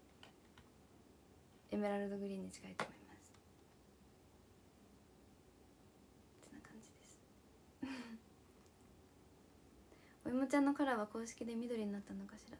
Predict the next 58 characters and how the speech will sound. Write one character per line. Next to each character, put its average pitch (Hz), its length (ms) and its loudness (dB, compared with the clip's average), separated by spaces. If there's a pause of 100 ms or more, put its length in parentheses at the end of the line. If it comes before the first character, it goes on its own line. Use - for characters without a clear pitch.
(260)
ん 247 40 0
っ - 20 -4
て 277 100 4
い 302 40 8
う 294 40 8
わ 302 80 4
け 294 140 2
じ - 80 -4
ゃ - 20 -4
な 214 80 -4
い。 - 80 -8 (1400)
や 233 80 0
っ - 20 -14
ぱ 226 100 4
ね、 214 180 6
選 285 180 10
抜 302 240 10
に 285 160 12
ず 226 100 4
っ 233 40 -2
と 269 100 2
入 294 140 10
っ 294 80 0
て 226 120 4
る 202 280 2 (960)
人 - 200 -4
の 220 120 4
方 214 160 2
が 196 140 4
分 202 100 6
か 320 120 6
り 285 100 8
や 294 80 8
す 269 200 0
い 247 160 2
色 214 200 6
を 196 40 2
ず 196 60 -4
っ - 20 -6
と 214 160 -8
使 - 220 -8
っ - 20 0
て 208 160 -4
る 214 120 -4
か 196 80 -8
ら 190 120 -8
さ、 202 240 -10 (420)
赤、 - 360 -4 (580)
ピ 220 140 -2
ン 202 100 -2
ク 226 320 4
み 202 80 0
た - 120 -10
い - 20 -10
な - 80 -8
感 202 180 -10
じ 214 100 -12
で。 - 120 -14